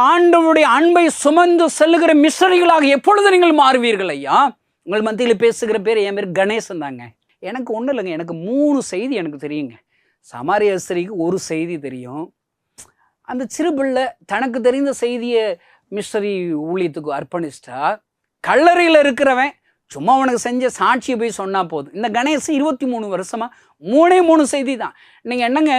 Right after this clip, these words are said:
ஒண்ணும் பிரசங்கம் பண்ண தெரியாம பிரசங்கம் பண்றீங்க? எனக்கு பிரசங்கம் பண்ண தெரியாதுல்ல, அப்புறம் எதுக்கு பிரசங்கம் பண்றீங்க? பிரசங்கம் நல்ல பண்ண தெரிஞ்சவங்க ஊரும் சும்மா நீங்க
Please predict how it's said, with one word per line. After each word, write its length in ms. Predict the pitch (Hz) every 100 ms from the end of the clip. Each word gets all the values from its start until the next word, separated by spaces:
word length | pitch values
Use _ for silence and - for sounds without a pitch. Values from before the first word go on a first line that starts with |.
| 262
ஒண்ணும் 320 | 220 247 294 226
பிரசங்கம் 340 | 214 294 294
பண்ண 120 | 269
தெரியாம 360 | 233 254 240 240
பிரசங்கம் 300 | 220 240 247
பண்றீங்க? 300 | 202 190 170
எனக்கு 180 | 185 262
பிரசங்கம் 320 | 202 202 294
பண்ண 100 | 285 277
தெரியாதுல்ல, 540 | 233 294 302 233 160 202 254 - _ _ _ _ _ _ _ _ _ _
அப்புறம் 300 | _ - 254
எதுக்கு 220 | 330 311
பிரசங்கம் 300 | 285 277 311 294
பண்றீங்க? 340 | 277 269 269 262 - _ _ _ _ _
பிரசங்கம் 480 | 156 160 254 269 240
நல்ல 260 | 202 262 269
பண்ண 240 | 240 247
தெரிஞ்சவங்க 500 | 254 240 254 254 254 247
ஊரும் 260 | 262 302
சும்மா 220 | 247 247 269
நீங்க 240 | 247 226